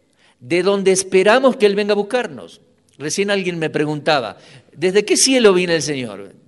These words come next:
Y bueno, será el tercer cielo, le digo. <laughs> Sí, porque la Biblia habla de, del cielo de las nubes, donde nos encontraremos con el Señor, el cielo de las estrellas, que obviamente está mucho más lejos,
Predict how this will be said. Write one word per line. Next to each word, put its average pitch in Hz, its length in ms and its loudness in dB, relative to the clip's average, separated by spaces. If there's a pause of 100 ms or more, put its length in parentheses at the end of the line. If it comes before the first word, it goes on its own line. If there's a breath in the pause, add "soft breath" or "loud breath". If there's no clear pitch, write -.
Y 117 100 -16
bueno, 151 220 -12
será 139 240 -6
el 143 120 -8
tercer 147 420 -2
cielo, 139 400 -4
le 104 100 -12
digo. 95 380 -18
<laughs> - 560 -16
Sí, 262 420 -2 (220 loud breath)
porque 151 260 -2
la 175 140 0
Biblia 196 520 0 (680)
habla 156 320 -2
de, 139 160 -4 (560)
del 135 240 -6
cielo 190 380 2
de 156 80 -2
las 147 180 -2
nubes, 190 380 0
donde 123 260 -8
nos 123 200 -6
encontraremos 143 640 -6
con 139 120 -8
el 135 80 -8
Señor, 165 460 -4 (440 loud breath)
el 151 200 0
cielo 208 340 4
de 170 80 2
las 156 200 0
estrellas, 165 600 2
que 139 140 -4
obviamente 139 580 -4
está 117 300 -6
mucho 117 320 -12
más 156 160 -6
lejos, 165 420 -4